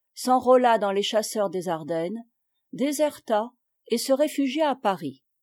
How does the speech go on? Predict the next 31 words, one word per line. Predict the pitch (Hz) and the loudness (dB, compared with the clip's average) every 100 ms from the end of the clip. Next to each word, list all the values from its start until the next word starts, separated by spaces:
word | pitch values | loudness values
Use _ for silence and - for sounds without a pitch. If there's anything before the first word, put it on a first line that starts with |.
| _ _ _ _ _ _ - | _ _ _ _ _ _ -4
Admis | 196 233 247 294 | -2 2 2 2
dans | 220 196 | 2 0
la | 202 | 0
garde | 202 247 196 196 | 2 2 0 -4
constitutionnelle | 247 254 269 262 240 - 240 247 226 - | -4 -2 -4 -4 -4 0 0 2 0 -2
de | 170 185 | -2 -2
Louis | 175 | -2
seize, | 185 233 214 240 262 - _ _ _ _ - | -6 -2 0 0 -4 -12 _ _ _ _ -4
il | 262 | 2
obtint, | 294 294 - 214 180 - _ | 2 0 -6 -4 -4 -8 _
après | - 208 - 233 | -4 -2 -2 2
le | 196 | 2
licenciement | 240 247 233 226 254 233 214 | 2 -2 -2 -2 -4 -2 -2
de | 170 | -4
cette | 190 190 185 | -4 -4 -6
garde, | 170 202 226 254 285 277 _ _ _ _ - | -2 -2 -2 -4 -6 -6 _ _ _ _ 0
une | 247 240 | 2 2
sous-lieutenance | - 311 294 269 262 220 214 214 254 - - | 0 -2 2 2 4 0 2 0 -2 -6 -4
dans | 208 208 | 0 0
le | 208 | 2
onzième | 262 277 285 269 | 0 0 0 0
régiment | 247 226 240 226 220 247 | 2 0 0 -2 0 0
de | 208 | -2
chasseurs | 233 208 - 240 233 | -2 -2 -2 -4 -2
à | 214 | -4
cheval. | - 165 143 123 - _ _ _ _ _ _ _ _ | -4 -6 -6 -8 -12 _ _ _ _ _ _ _ _
À | - 185 | -4 0
la | 202 | 2
mort | 277 294 | 2 0
de | 233 | 0
Robespierre, | 208 202 175 - - 247 269 302 | -2 -2 -2 -6 -4 0 0 -2